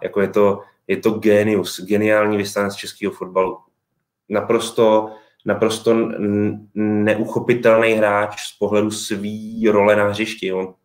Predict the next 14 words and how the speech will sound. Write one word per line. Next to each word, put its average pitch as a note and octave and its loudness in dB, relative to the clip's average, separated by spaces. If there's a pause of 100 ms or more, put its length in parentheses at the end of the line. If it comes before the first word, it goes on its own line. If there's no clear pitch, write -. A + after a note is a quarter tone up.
(280)
vlastně G2+ 2
vykrádá A2 4
všechno, G#2+ -4
co G#2+ -6
doteďka G#2+ -2
bylo G#2 0 (400)
tak - -6
nějak, G#2+ 2
eh, G2 2 (500)
teoreticky A2 2
naučený. G#2 -4
Jo? F#2 -2
To A2 -2
je, G2+ 0